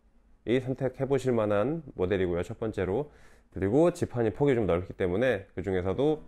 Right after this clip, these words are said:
손가락이 두꺼우시다거나 아니면 뭐 핑거스타일 같은 연주곡을 주로 하셔서 요즘 줄 간격이 넓었으면 좋겠다거나 이런 분들에게 아주 추천해 드릴 수 있을 만한 모델이다 생각이 됩니다.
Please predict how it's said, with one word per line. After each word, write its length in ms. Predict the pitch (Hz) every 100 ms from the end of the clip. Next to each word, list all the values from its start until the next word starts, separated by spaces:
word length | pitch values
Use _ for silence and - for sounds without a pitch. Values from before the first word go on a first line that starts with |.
| - - - - _ _ -
손가락이 480 | - 131 143 117 -
두꺼우시다거나 840 | - 117 110 95 92 85 87 85 _ _ -
아니면 540 | 87 90 131 175 180 - _ _ _
뭐 140 | 80 78
핑거스타일 440 | 127 143 151 143
같은 240 | 120 - 85
연주곡을 440 | 87 104 101 92
주로 200 | - 92
하셔서 480 | 95 110 95 110 143
요즘 360 | 90 82 87 -
줄 140 | - 101
간격이 380 | 92 90 87
넓었으면 480 | 82 90 107 - 104
좋겠다거나 680 | 90 87 95 90 82 80 113 - - - -
이런 240 | 98 104 98
분들에게 500 | 95 90 85 92 143
아주 240 | 82 90
추천해 400 | - - 131 127
드릴 160 | - 95
수 140 | -
있을 260 | 82 - 107
만한 240 | 92 87
모델이다 420 | 85 85 95 80
생각이 300 | 78 113 110
됩니다. 380 | 107 85 82 73